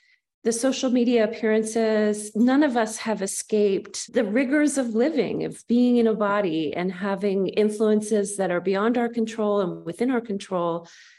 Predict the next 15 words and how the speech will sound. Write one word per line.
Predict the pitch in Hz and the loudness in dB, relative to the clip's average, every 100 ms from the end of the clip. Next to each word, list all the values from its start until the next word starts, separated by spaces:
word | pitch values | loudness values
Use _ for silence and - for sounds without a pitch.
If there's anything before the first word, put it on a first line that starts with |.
| _ | _
that | 202 - 214 | -4 0 2
impact | 240 214 202 196 | 2 0 -4 -4
our | 180 | -4
health. | 185 190 165 147 - - _ - - _ - | -4 -6 -4 -6 -8 -18 _ -20 -20 _ -4
Anyone | 226 359 320 240 233 | 2 4 4 4 2
who's | 240 233 | 0 0
been | 220 196 196 196 196 - _ | 0 2 2 0 -4 -12 _
in | - 190 | -2 0
medicine | 190 196 208 214 180 | 2 0 0 -2 -2
of | 170 - | -4 -2
any | 214 233 220 | 2 2 0
kind, | 156 147 147 | -6 -6 -6
P | - 220 | -2 0
A, | 202 196 185 | 2 0 -2
nurses, | 185 196 202 208 185 180 | -2 -2 -2 -2 -2 -4